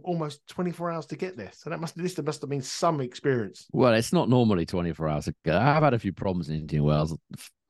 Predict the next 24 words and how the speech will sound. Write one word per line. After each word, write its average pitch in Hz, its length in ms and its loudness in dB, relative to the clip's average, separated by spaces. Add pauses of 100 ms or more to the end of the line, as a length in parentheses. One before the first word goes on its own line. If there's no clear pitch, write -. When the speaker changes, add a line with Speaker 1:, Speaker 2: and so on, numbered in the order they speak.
(120)
Speaker 2:
people 90 260 0
will 82 100 4
probably 92 200 0
remember 82 240 0
the 78 80 -4
first 92 240 -4
time 80 140 -4
I 73 60 -2
went 80 220 -2
was - 240 -10 (680)
during 82 300 2
covid, 87 380 4
and 76 80 0
the 80 60 -2
tournament 82 380 -2
got - 160 -8
cancelled 85 380 -4
just 80 180 -8
as, 76 80 0 (140)
just - 180 -6
as 76 100 0
I 78 100 4
got - 200 -2
off, 78 260 0